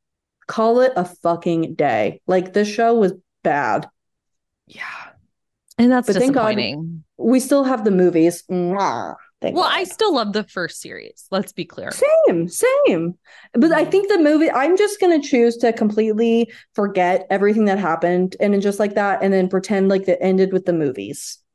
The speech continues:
Speaker 1: 'Cause
Speaker 2: I
Speaker 1: I
Speaker 2: pretend it
Speaker 1: liked the
Speaker 2: ended at,
Speaker 1: second
Speaker 2: I
Speaker 1: one.
Speaker 2: pretend it ended at the first movie.
Speaker 1: I liked the second one.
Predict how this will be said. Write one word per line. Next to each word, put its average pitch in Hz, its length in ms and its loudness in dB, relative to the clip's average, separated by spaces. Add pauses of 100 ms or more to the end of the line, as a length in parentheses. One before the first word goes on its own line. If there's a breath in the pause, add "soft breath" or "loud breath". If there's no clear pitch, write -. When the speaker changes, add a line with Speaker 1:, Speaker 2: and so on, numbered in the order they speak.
(640)
Speaker 1:
'Cause 247 120 0
Speaker 2:
I 330 60 2
Speaker 1:
I 523 100 0
Speaker 2:
pretend 415 320 0
it 466 40 4
Speaker 1:
liked 226 100 0
the 220 60 -2
Speaker 2:
ended 370 180 0
at, 392 60 0
Speaker 1:
second 494 260 2
Speaker 2:
I 202 80 0
Speaker 1:
one. 170 140 0
Speaker 2:
pretend 247 260 0
it 220 140 -2
ended 196 280 -4
at 180 100 -4
the 180 80 -8
first - 360 -12
movie. 98 420 -6 (800)
Speaker 1:
I - 60 0
liked - 480 -4
the 302 100 2
second 214 400 0
one. 175 380 0